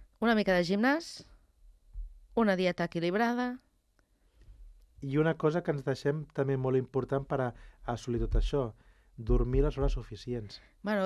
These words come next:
Speaker 1: aquí potser
Speaker 2: Eh? Que és una de les coses que qu-, tots els estudis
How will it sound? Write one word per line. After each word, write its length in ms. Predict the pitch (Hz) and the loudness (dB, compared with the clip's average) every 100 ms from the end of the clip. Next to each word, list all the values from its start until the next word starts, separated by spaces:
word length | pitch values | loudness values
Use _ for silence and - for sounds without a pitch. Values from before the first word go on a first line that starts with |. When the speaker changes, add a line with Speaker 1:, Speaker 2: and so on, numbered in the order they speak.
| 175 | -2
Speaker 1:
aquí 220 | - 233 | -2 -2
potser 1200 | 247 233 - 226 233 233 220 202 185 175 165 160 - _ _ | -2 -4 -4 -2 -2 -2 -2 0 -2 -4 -6 -10 -14 _ _
Speaker 2:
Eh? 160 | 127 180 | -10 -8
Que 140 | - 127 | -4 -4
és 100 | 123 | -2
una 140 | 139 | 0
de 80 | 139 | 2
les 160 | 135 - | 0 -2
coses 240 | - 143 143 | 0 0 2
que 120 | 139 | -2
qu-, 180 | - 131 | -4 -4
tots 200 | 131 120 | -2 -2
els 160 | 127 | -2
estudis 480 | 131 - - 131 147 | -4 -6 -4 -2 -4